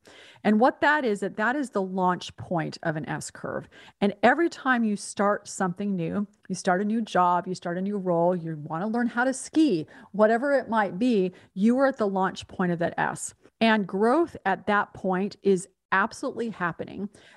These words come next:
But because your brain, and we can get more into this in a minute, your brain hasn't figured out how all these pieces fit together,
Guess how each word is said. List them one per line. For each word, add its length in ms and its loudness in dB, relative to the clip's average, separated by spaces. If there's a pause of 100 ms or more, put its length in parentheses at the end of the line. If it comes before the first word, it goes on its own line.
(160)
But 180 4
because 580 0
your 180 0
brain, 680 2
and 200 0
we 80 0
can 160 -2
get 160 0
more 220 2
into 160 -4
this 180 -2
in 60 -2
a 40 0
minute, 360 2
your 140 2
brain 400 2
hasn't 380 0
figured 360 0
out 160 0
how 200 2
all 160 2
these 200 -6
pieces 440 -4
fit 220 -8
together, 540 2